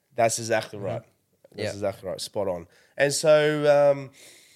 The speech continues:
Speaker 1: I guess from now, you know, that now you, you know, you're, you know, that Eternal M M A be absolutely pumped the fact that you did,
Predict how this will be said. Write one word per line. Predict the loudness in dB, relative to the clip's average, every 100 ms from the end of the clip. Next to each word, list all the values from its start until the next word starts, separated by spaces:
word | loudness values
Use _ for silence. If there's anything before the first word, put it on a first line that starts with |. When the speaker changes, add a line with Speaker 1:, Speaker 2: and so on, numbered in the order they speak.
| _ _ -20 _ _ _ -2
Speaker 1:
I | -2
guess | 0 -2 -4
from | -6 -4 -4 2
now, | 4 6 6 4 2
you | 0
know, | 0 0
that | -2 -4
now | -2 0 0
you, | -2 -10 -16 -16
you | -10
know, | -8
you're, | -8 -10 -8 -8 -10 -18 -20 _ _
you | _
know, | -12 -12
that | -10 -10 -10 _ _ _ _ _ _ _ _
Eternal | -20 -8 -6 -4 -4
M | -4
M | -4
A | -4 -4 -6 -10 _ _ _ _ -18
be | -16 -16 _ _
absolutely | -8 -6 -10 -14
pumped | -16 -8 -8 -8
the | -14
fact | -8 -8 -8
that | -16 -18
you | -18
did, | -14 -14